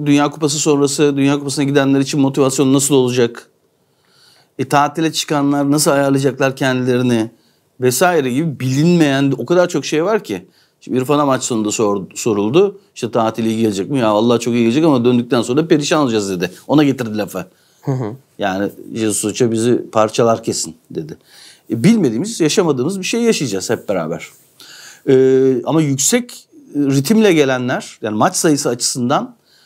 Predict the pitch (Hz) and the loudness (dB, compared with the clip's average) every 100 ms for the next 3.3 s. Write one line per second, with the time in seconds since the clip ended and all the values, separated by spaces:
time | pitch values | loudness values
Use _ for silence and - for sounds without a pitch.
0 | _ _ _ _ 127 139 151 190 208 - | _ _ _ _ 0 2 4 4 2 -6
1 | 175 170 165 202 165 143 139 127 123 - | -2 -2 -2 2 2 2 0 0 -4 -12
2 | _ _ _ _ _ _ _ - 123 107 | _ _ _ _ _ _ _ -10 -8 -8
3 | 82 117 127 | -10 -12 -10